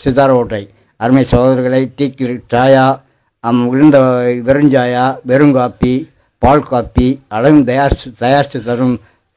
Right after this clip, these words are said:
ஆ, டீ மாஸ்டர் நம்ம அருமை ஜவஹர்லால் அவர்கள், ம், சூடாகவும் மிகவும் ஆர்வமாகவும் போட்டுக் கொடுப்பார்கள். அருமை சகோதரர்களே,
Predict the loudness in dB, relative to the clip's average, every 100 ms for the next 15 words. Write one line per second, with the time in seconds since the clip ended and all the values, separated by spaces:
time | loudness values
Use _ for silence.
0 | -4 -2 -2 0 2 4 4 2 0 -2
1 | -4 _ _ -2 0 0 0 0 -2 -2
2 | -4 -4 0 0 0 -2 -2 -2 -4 -4
3 | -10 _ _ _ _ _ _ 4 6 4
4 | 2 2 4 4 2 2 -4 -2 0 2
5 | 2 2 0 0 -4 _ _ _ _ -2
6 | 0 2 2 2 0 0 0 0 0 0
7 | 0 -4 -6 -6 -4 -4 -6 -8 -4 -2
8 | 0 0 0 -2 -2 -4 -6